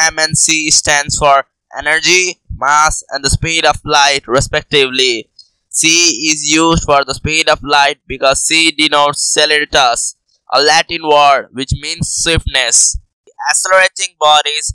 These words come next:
moving very fast experience relativistic effects like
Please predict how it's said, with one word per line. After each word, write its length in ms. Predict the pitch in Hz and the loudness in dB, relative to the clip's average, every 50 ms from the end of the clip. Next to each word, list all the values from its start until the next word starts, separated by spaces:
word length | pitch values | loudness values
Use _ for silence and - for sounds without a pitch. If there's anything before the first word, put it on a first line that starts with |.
| _ _ - | _ _ -6
moving 280 | 131 131 131 135 135 127 | -4 -2 -2 -4 -4 0
very 280 | 135 147 156 165 170 170 | 2 2 4 4 2 0
fast 420 | - - 165 156 151 151 151 - 120 139 | -2 0 0 2 2 2 0 -2 -8 -8
experience 640 | - - - - 151 147 147 143 139 139 - - _ 107 | -6 -6 -4 -2 0 2 2 2 2 0 -2 -6 _ -4
relativistic 680 | 123 139 156 165 - - 180 175 175 170 - 180 185 - | -2 0 0 0 0 -2 -2 0 0 -2 -2 -2 -4 -4
effects 440 | 165 165 - 175 156 156 - - - - | -4 -2 -2 -2 -4 -4 -8 -14 -14 -6
like 260 | 131 131 135 135 | -2 -2 -2 -2